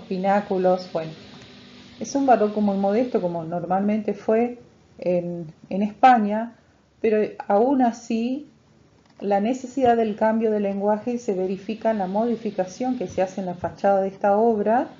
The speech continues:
indicando con dos, este, columnas que sostienen el balcón sobre el eje principal. Ni si-, no hay un frontis, pero sí hay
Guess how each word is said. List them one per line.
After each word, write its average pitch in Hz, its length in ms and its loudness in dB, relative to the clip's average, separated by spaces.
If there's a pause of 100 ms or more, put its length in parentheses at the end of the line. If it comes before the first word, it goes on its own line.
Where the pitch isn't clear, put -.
(1300)
indicando 233 1120 2
con 196 240 0
dos, 220 400 2
este, 175 460 -4
columnas 202 540 2
que - 140 -6
sostienen 196 920 0 (200)
el 180 400 -2
balcón 220 720 0 (1000)
sobre 185 280 0
el 190 100 0
eje 214 200 -2
principal. 202 1000 -2 (360)
Ni 180 80 -10
si-, 180 240 -12 (140)
no 185 240 0
hay 180 120 2
un 180 160 -4
frontis, 196 540 -2
pero 175 160 -2
sí 180 220 -4
hay 180 260 -4